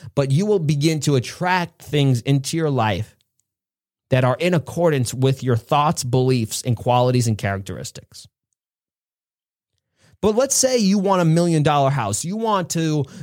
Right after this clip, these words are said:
drive a, you want to get a Ferrari. You want to get a G-Wagon.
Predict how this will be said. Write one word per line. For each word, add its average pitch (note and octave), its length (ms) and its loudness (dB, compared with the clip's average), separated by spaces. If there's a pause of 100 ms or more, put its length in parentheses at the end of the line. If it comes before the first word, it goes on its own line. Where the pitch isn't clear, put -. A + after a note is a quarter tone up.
drive D#3 340 0
a, D#3+ 60 0
you E3 120 2
want E3+ 120 2
to D#3 40 2
get D#3 160 2
a D#3+ 60 0
Ferrari. D3+ 500 0
You C3 80 0
want E3 160 2
to D#3 40 2
get D#3 140 2
a C#3+ 40 2
G-Wagon. A#2+ 680 -2